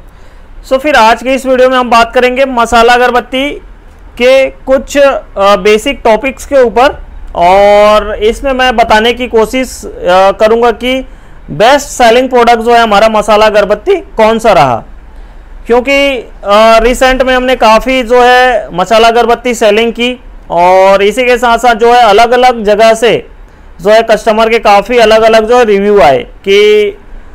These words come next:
अ, हमको ये fragrance अच्छा लगा, तो किसी को कोई और product जो है उनको अच्छा लगा।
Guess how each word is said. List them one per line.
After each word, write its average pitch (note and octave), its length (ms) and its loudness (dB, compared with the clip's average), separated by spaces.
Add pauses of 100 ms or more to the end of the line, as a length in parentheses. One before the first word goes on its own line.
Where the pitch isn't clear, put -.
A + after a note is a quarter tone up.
(220)
अ, D3 60 -2
हमको G3 520 2
ये G#3+ 220 2
fragrance A3 500 0
अच्छा A3+ 220 0
लगा, A3 300 2 (360)
तो G#3 160 0
किसी A3 280 0
को A3+ 340 2
कोई A3+ 480 0
और G3+ 360 2
product A3 420 0
जो A3 200 0
है A#3 140 4
उनको A3 260 0
अच्छा A3+ 300 0
लगा। A3 380 0